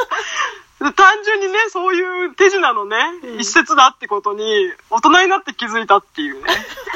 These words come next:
Speaker 2: <laughs> ピュア。
Speaker 1: あ、ほんとだ、今の絵なんか違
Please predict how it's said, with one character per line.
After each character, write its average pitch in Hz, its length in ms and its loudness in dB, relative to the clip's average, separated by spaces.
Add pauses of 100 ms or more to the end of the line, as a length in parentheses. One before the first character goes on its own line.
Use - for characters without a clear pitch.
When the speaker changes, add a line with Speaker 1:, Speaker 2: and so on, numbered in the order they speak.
(120)
Speaker 2:
<laughs> 339 540 0
ピ 277 140 -14
ュ 359 40 -10
ア。 381 380 -2
Speaker 1:
あ、 - 80 8 (560)
ほ 427 80 -2
ん - 20 0 (160)
と 523 80 -4
だ、 494 80 2 (140)
今 508 320 4
の 392 60 -2
絵 381 40 -8
な 370 160 0
ん 453 60 -8
か 453 80 -2
違 359 160 -4